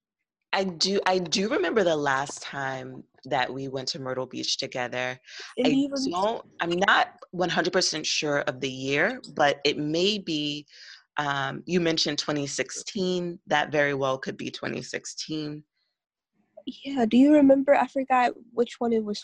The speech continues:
Speaker 2: for.
Speaker 1: I'm gonna do a quick search and see.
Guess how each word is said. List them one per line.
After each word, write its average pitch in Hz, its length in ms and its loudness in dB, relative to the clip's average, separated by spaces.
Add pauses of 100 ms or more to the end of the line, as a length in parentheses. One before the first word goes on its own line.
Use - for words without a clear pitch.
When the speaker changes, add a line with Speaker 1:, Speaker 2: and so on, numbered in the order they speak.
Speaker 2:
for. 220 420 2 (2500)
Speaker 1:
I'm 160 120 -4
gonna 147 220 2
do 135 260 2
a 127 80 4
quick - 420 0
search - 720 0 (600)
and 135 220 -4
see. 143 720 -6